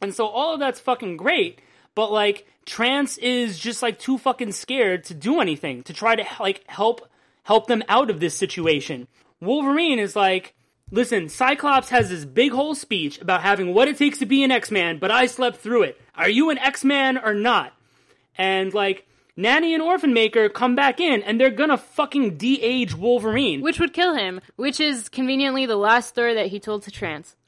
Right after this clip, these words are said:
Speaker 1: Yeah. It looks fucking gross. Like, that's what I have to say. Like, the art in this issue was, was pretty great, but this one picture of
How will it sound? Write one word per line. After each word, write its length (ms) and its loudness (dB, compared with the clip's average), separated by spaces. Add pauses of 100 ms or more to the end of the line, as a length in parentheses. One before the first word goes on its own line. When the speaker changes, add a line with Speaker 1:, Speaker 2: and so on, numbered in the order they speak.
Speaker 1:
Yeah. 420 0 (440)
It 180 2
looks 280 -4
fucking 480 -2 (180)
gross. 600 -4 (200)
Like, 120 2
that's 140 2
what 100 0
I 100 8
have 120 2
to 80 -6
say. 280 -2
Like, 280 -2 (200)
the 100 -4
art 300 0
in 140 0
this 200 -2
issue 460 -2
was, 600 -2
was 240 -4
pretty 380 -6
great, 480 -4 (260)
but 200 -2
this 240 0
one 600 0
picture 560 -6 (360)
of 420 0